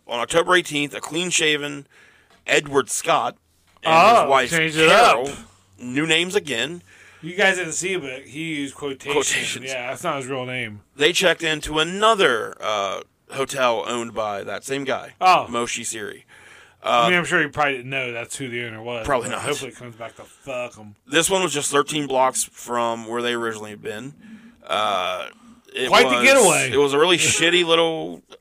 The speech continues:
Speaker 1: hotel, a roach infested. Uh, everybody in the hotel had to share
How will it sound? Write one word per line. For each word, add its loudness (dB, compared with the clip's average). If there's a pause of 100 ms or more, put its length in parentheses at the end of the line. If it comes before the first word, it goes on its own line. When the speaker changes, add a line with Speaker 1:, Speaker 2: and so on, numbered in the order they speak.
(160)
Speaker 1:
hotel, 0
a -6
roach 2
infested. -6 (220)
Uh, -4 (560)
everybody 2
in 2
the -2
hotel 2
had -2
to -4
share 2